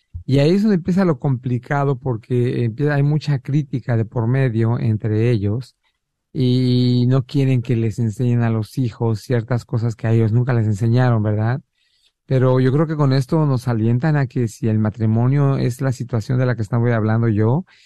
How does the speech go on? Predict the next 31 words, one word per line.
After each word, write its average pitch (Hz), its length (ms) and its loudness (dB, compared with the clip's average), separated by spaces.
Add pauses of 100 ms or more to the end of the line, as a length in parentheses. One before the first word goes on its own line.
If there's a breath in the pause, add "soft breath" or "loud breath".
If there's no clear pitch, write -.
(380 soft breath)
eh, 123 140 0
no 135 180 4
dejen 170 380 0
tanto 127 340 0
ella 139 260 0
como 123 340 -2
él 113 360 0 (100)
de 117 320 -2
enseñarle 113 560 0
a 113 60 0
sus 113 280 -8
hijos 107 440 -6
a 113 160 -2
orar, 104 400 0 (540 soft breath)
porque 113 260 -2
a 117 60 2
veces 131 280 0
nos 127 160 2
detenemos 120 800 -2 (240)
porque - 260 -8
nos 107 120 0
llega 120 200 -2
a - 20 0
dar 120 160 0
vergüenza 117 640 -2
o 123 60 -4
porque 104 200 -4
nos 101 180 0
llegan 113 240 0
a 104 200 0
molestar, 101 760 -2